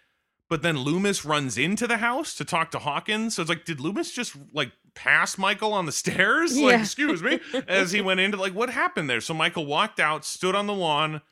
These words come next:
Speaker 1: and just, like, froze. And everyone
Speaker 2: Apparently.
Speaker 1: had their guns on him, and then they're like, "Let's check the house. I guess he's done."
Speaker 2: Yeah.
Speaker 1: <laughs> Like,
Speaker 2: He's
Speaker 1: he's,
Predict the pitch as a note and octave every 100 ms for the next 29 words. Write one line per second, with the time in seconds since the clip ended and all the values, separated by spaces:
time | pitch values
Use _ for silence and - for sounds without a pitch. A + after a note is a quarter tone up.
0 | _ - D3 C#3+ - C3+ A2 - D3 C#3
1 | E3 B3+ A#3 - _ - A3 A3+ G#3+ -
2 | D#3+ D#3+ D#3+ D#3 E3 E3+ F3 F#3+ F#3+ D3
3 | C#3+ C#3 C3 F2+ B2 C#3+ - - - E3+
4 | D3+ - D3+ C#3 F3+ C#3+ - - A2+ G2
5 | C3+ B2+ - D3 A2+ C3+ F#3 A2+ F2+ -
6 | - A3 G3+ F#3 G3 - - - - -
7 | C4 - G4 - B3+ G3 G3 F#3 E3+